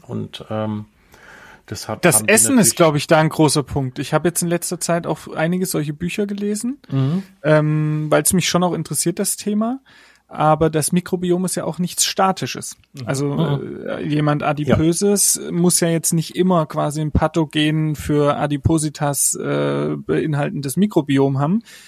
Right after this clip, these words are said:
Speaker 2: sondern wenn die Ernährung entsprechend abgeändert wird, kann
Speaker 1: Ja.
Speaker 2: sich ja auch ein Mikrobiom verändern und damit
Speaker 1: Ja.
Speaker 2: natürlich auch der Rest sich mit verändern,
Speaker 1: Auf
Speaker 2: ne?
Speaker 1: jeden Fall. Auf jeden Fall.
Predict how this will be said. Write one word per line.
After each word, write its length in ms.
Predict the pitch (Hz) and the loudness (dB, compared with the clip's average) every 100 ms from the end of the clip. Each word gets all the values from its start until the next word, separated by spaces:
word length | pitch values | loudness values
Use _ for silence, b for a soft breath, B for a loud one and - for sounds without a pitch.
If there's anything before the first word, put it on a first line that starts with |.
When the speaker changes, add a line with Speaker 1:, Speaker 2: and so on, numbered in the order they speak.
| B | B
Speaker 2:
sondern 300 | - 147 147 | -4 0 4
wenn 160 | 151 151 | 4 4
die 160 | 160 | 2
Ernährung 600 | 143 139 139 151 170 196 | 0 0 0 2 2 0
entsprechend 640 | 175 160 - 156 156 147 - | 0 -4 -4 -4 -2 -6 -8
abgeändert 800 | - 208 - - 139 139 135 - | -4 -4 -4 -4 -2 -2 -4 -2
wird, 240 | 151 190 - | 0 0 2
kann 180 | 160 | 2
Speaker 1:
Ja. 40 | 151 | 2
Speaker 2:
sich 160 | 147 | 0
ja 80 | 156 | 2
auch 160 | 143 135 | 2 4
ein 100 | 156 | 4
Mikrobiom 760 | 151 - 147 135 139 139 135 | 2 2 -4 0 0 0 0
verändern 760 | 127 139 - 139 156 185 214 202 | -2 -4 -2 -2 2 2 2 0
und 200 | 156 147 | -4 0
damit 200 | 147 156 | 0 0
Speaker 1:
Ja. 80 | 127 | -2
Speaker 2:
natürlich 640 | 143 - 156 156 - - 151 - | -4 0 2 2 -4 -8 -8 -4
auch 260 | 151 139 | -2 -2
der 160 | - 139 | -2 -2
Rest 240 | 165 - | -2 -4
sich 160 | 135 - | -8 -10
mit 140 | 131 | -10
verändern, 400 | - 139 131 131 | -10 -10 -6 0
Speaker 1:
Auf 140 | 127 143 | 0 4
Speaker 2:
ne? 60 | |
Speaker 1:
jeden 140 | 135 131 | 4 4
Fall. 320 | 120 110 98 b b b b b - | 2 2 2 b b b b b -16
Auf 140 | - | -6
jeden 180 | 131 131 | 0 0
Fall. 320 | 131 120 90 | 0 -2 -2